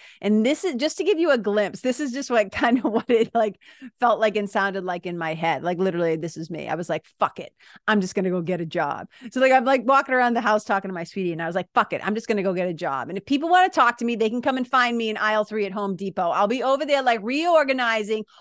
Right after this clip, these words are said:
all the screws. I'll be, I'll be putting all the screws in perfect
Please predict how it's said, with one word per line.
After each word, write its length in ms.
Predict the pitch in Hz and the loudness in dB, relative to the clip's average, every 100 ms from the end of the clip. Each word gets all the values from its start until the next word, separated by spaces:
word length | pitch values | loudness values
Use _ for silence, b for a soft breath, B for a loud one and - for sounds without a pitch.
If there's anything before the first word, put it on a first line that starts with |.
| B | B
all 200 | 226 220 | 6 6
the 80 | 226 | 2
screws. 400 | - 254 208 190 | -2 0 0 0
I'll 100 | 208 | 0
be, 180 | 226 - B | -2 -6 B
I'll 80 | 233 | 0
be 120 | 247 | 2
putting 380 | 226 - 339 370 | 0 -2 -2 0
all 180 | 349 320 | 4 2
the 120 | 285 | 0
screws 480 | - - 330 320 233 | -10 -8 -4 -2 -2
in 180 | 240 220 - | -2 -4 -8
perfect 520 | - 294 302 302 - | 4 4 4 0 -2